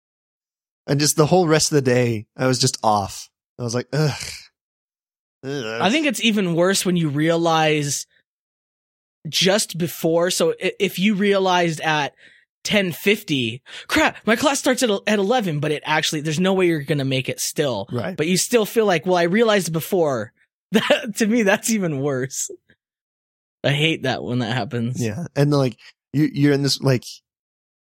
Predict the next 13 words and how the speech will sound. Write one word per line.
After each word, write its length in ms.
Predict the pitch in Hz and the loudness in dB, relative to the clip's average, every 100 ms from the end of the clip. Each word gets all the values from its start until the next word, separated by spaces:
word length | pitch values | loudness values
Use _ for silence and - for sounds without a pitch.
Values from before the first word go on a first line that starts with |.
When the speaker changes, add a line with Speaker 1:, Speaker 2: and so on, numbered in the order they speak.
| _ _ _ _ _ - - _ | _ _ _ _ _ -14 -14 _
Speaker 1:
you 120 | - | -6
start 260 | 143 165 - | -2 -2 2
entering 340 | 143 147 135 123 | 2 4 2 2
this 140 | 117 | 0
weird 360 | 120 123 127 - | 2 2 2 -2
planning 400 | - 113 123 123 | -2 -2 -2 0
mode. 300 | 127 139 135 | 2 2 2
Like, 200 | 117 113 | 0 0
"What 260 | 120 151 | 0 0
can 160 | - 156 | 0 0
I 120 | 131 | 2
do? 380 | 113 117 127 95 | 2 2 2 2
Like, 260 | 92 110 - | -2 -8 -8